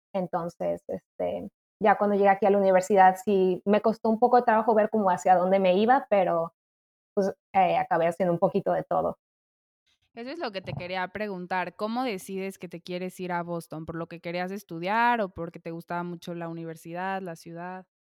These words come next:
Speaker 2: ¿Por qué?
Speaker 1: Sí, yo soy la más chiquita de tres, este, tengo dos hermanos mayores, entonces fui la última en, ahora sí que salirme de mi casa e ir a la universidad.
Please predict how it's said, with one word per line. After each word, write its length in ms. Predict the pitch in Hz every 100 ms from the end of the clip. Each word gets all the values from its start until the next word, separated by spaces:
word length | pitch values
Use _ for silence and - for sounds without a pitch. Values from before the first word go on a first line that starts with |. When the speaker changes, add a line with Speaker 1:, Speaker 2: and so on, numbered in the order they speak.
| _
Speaker 2:
¿Por 160 | 170 -
qué? 180 | 156 _ _ -
Speaker 1:
Sí, 360 | 269 220 - - -
yo 220 | 247 285
soy 180 | 339 349
la 140 | 285
más 440 | 233 233 233 -
chiquita 360 | - 208 220 220
de 100 | 180
tres, 400 | 180 180 170 - -
este, 380 | 202 190 - 170
tengo 220 | 185 196
dos 140 | 196 220
hermanos 300 | 196 190 202
mayores, 440 | 185 180 180 196
entonces 560 | 190 190 185 185 185 -
fui 140 | 208
la 120 | 185
última 560 | 190 190 196 185 185 185
en, 500 | 196 175 165 160 165 - -
ahora 160 | 185
sí 140 | 170 185
que 100 | 180
salirme 440 | 185 170 214 220
de 40 | 220
mi 140 | 214
casa 500 | 214 208 214 208 -
e 140 | 190
ir 100 | 185
a 60 | 190
la 80 | 190
universidad. 640 | 185 185 196 190 185 233